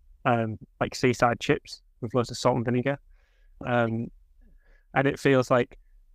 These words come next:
there's probably loads of points at which I could have stopped and, and, and requested that. If I said that to my dad,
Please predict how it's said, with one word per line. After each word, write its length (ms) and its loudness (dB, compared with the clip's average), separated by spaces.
there's 140 -2
probably 280 4
loads 220 4
of 80 -2
points 320 0
at 60 -4
which 200 -2
I 40 0
could 120 -8
have 100 -4
stopped 320 -2
and, 160 -2
and, 320 -4
and 320 -2
requested 560 -2
that. 160 2
If 100 -4
I 60 4
said 180 2
that 140 -2
to 100 -6
my 60 2
dad, 240 4